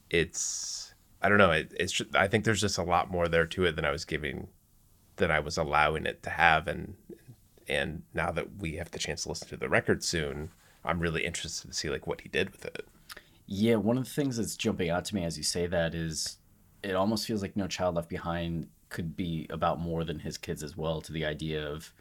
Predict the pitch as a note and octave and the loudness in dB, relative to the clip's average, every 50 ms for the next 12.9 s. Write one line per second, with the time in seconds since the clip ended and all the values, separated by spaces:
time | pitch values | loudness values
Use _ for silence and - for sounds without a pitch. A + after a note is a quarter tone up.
0 | - - - - - _ _ _ _ - - F2 F#2+ F#2 F#2 F2 F2 D#2 - E2+ | -20 -20 -20 -20 -20 _ _ _ _ -12 -6 -4 -2 0 0 0 0 0 0 -2
1 | F2 F2 E2+ D#2+ D2+ D#2 D2 D2+ D#2+ D#2+ D#2+ D#2+ - - F2+ D#2+ D2 D2+ D2+ D2+ | -2 -2 -2 -2 -2 -4 -4 -4 -2 -4 -4 -4 -6 -8 -8 -6 -6 -6 -6 -8
2 | D#2 - D#2+ D#2+ D#2+ D2 D2 C#2+ D2 D2 - D#2 D2 C#2 - - - - - - | -8 -6 -6 -6 -6 -6 -6 -8 -8 -6 -6 -6 -6 -6 -8 -10 -12 -16 -18 -20
3 | _ _ _ _ _ _ _ _ _ _ _ _ - - - F2+ F2+ F#2+ F#2+ D#2+ | _ _ _ _ _ _ _ _ _ _ _ _ -6 0 2 4 6 6 6 4
4 | E2+ - - F2+ E2+ E2+ - - E2 - E2+ E2 - - D#2 D2 C#2+ E2 D#2+ D#2 | 2 0 2 2 2 2 0 -4 -6 -4 -4 -4 -2 -2 -4 -4 -4 -4 -4 -2
5 | D#2+ D2+ D2 - C2 D#2 D#2+ D#2 D#2 D2+ D2+ - _ _ _ _ _ _ _ - | 0 0 0 0 0 0 -2 -2 -4 -8 -12 -16 _ _ _ _ _ _ _ -8
6 | - F2+ - E2 D#2+ - F2 E2 E2 E2 D#2+ C#2+ C#2+ C#2+ D#2 F2+ F#2+ F#2 F2+ E2+ | -8 -6 -4 -4 -4 -2 -2 -2 0 -2 -2 -4 -6 -4 0 2 2 2 2 2
7 | E2 D#2+ E2 E2 D#2+ - _ - _ _ _ _ - - E2+ F2 D#2+ D#2+ E2+ E2+ | 0 -2 -2 -4 -6 -8 _ -20 _ _ _ _ -10 -6 -6 -4 -2 -2 -2 -2
8 | D#2+ D#2+ D#2+ D#2+ - - D#2 D2 D2 C#2+ D2 - - - - - _ - - _ | 0 -2 -2 -4 -4 -6 -6 -6 -6 -8 -10 -12 -14 -18 -20 -20 _ -20 -20 _
9 | _ _ _ _ _ _ _ _ _ _ _ - - - F#2+ F2 F2 - - E2+ | _ _ _ _ _ _ _ _ _ _ _ -10 -4 -2 0 0 0 0 0 -2
10 | E2 E2 D#2+ D#2+ - - E2+ E2 E2+ F#2+ G#2+ B2 B2+ - - - - - G2 D#2 | 0 0 -2 -2 -2 -2 0 0 0 0 0 -2 -4 -4 -6 -6 -6 -4 -2 0
11 | A1+ G#1 - - - - - A#2 E2 E2 - E2+ E2 D#2+ E2+ E2+ E2+ E2 D#2+ - | 0 0 -2 -4 -8 -6 -4 -2 -2 0 0 0 0 0 0 0 0 0 -2 -2
12 | - E2 E2 - F#2 E2+ D2 C2+ D2 D#2 - E2 D#2 D#2+ D#2+ E2 - E2 | -4 -4 -2 -2 -2 -2 -2 -4 -8 -8 -6 -4 -4 -4 -6 -6 -4 -4